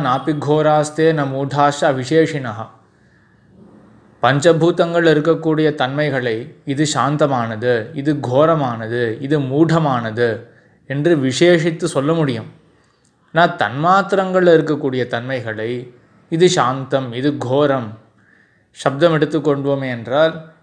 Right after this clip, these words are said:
இது கோரமான சப்தம், ரொம்ப ஓசையா இருக்கே, இது சாந்தமாக இருக்கே, இது மூடமாக, இது மந்தமாக இருக்கே என்றெல்லாம் வேறுபடுத்தி இப்போ சொல்றோம். ஆனா சப்த தன்மாத்திரத்துல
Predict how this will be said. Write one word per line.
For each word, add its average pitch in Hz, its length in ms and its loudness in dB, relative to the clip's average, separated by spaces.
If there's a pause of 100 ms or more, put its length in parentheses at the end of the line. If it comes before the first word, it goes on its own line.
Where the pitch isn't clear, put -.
இது 147 140 -2 (100)
கோரமான 151 600 4
சப்தம், 120 400 -6 (180)
ரொம்ப 170 280 -6 (120)
ஓசையா 147 380 4
இருக்கே, 117 320 -4 (440)
இது 180 160 -2
சாந்தமாக 151 720 2
இருக்கே, 120 360 -2 (540)
இது 185 160 4
மூடமாக, 156 680 0
இது 139 160 0
மந்தமாக 143 600 0
இருக்கே 120 360 -4 (500)
என்றெல்லாம் 165 460 0
வேறுபடுத்தி 160 520 4
இப்போ 160 200 -2
சொல்றோம். 131 380 -6 (840)
ஆனா 151 200 2
சப்த 165 420 2
தன்மாத்திரத்துல 175 920 -2